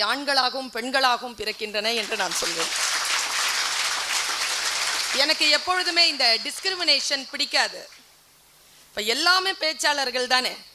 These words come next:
இப்ப வந்திருக்கக்கூடிய பேச்சாளர்கள் எத்தனையோ பேர் வந்தாங்க,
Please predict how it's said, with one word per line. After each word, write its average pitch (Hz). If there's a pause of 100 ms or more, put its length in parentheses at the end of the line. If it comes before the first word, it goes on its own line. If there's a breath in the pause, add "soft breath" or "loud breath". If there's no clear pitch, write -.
(1300)
இப்ப 226 (100)
வந்திருக்கக்கூடிய 320 (100)
பேச்சாளர்கள் 240 (140)
எத்தனையோ 320
பேர் 247
வந்தாங்க, 233